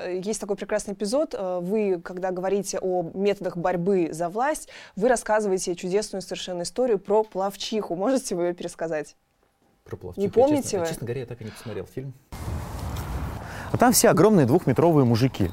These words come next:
Speaker 2: реально здоровые. И мне подобрать партнера мо-, моей весовой категории оказалось очень тяжело. Среди занимавшихся была одна женщина, какая-то бывшая пловчиха. Тоже двухметровая, тоже огромная.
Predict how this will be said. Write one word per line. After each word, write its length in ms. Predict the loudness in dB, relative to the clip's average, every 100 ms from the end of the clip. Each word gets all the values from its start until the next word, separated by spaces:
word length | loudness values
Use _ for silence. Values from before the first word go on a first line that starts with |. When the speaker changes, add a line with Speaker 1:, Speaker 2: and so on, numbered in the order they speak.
| 2
Speaker 2:
реально 220 | 4 4
здоровые. 600 | 6 6 6 4 2 -2 -10 -16 -16 0
И 80 | 4
мне 320 | 6 8 6 2 -16 -14 -14 -12 -2
подобрать 340 | 2 4 4 4
партнера 400 | 2 4 4 4
мо-, 200 | 4 4
моей 240 | 4 4
весовой 300 | 4 4 4
категории 380 | 2 2 4 4
оказалось 360 | 4 2 2 2
очень 200 | 0 2
тяжело. 460 | 2 4 4 2 -2 -16 -18 -14 -4
Среди 300 | 0 4 4
занимавшихся 840 | 6 6 8 6 6 2 2 2 2
была 360 | 2 4 6 4
одна 340 | 4 2 4 6
женщина, 520 | 6 4 4 0 0
какая-то 300 | 2 2 4
бывшая 340 | 2 2 2
пловчиха. 560 | 2 4 4 4 4 0 -4 -10 -10 -10 _ _ _ _ 0
Тоже 120 | 4
двухметровая, 720 | 6 6 6 6 8 6 6 4
тоже 300 | 2 4 4
огромная. 560 | 4 2 2 -2 -4